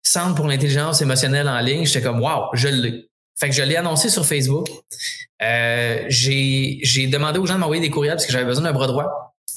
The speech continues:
J'ai, je suis allé au hasard dans mes courriels, j'ai flippé mon téléphone, j'ai cliqué sur Emmanuel Parent.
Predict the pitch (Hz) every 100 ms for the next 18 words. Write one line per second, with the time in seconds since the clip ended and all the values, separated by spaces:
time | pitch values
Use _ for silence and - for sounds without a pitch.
0 | - 120 135 139 135 135 - _ _ _
1 | - - 151 131 170 185 208 147 151 175
2 | 156 139 135 147 139 139 165 147 123 -
3 | 147 143 170 139 139 127 139 147 165 160
4 | - - - - 127 131 - 147 196 -
5 | 147 165 175 180 165 135 143 127 139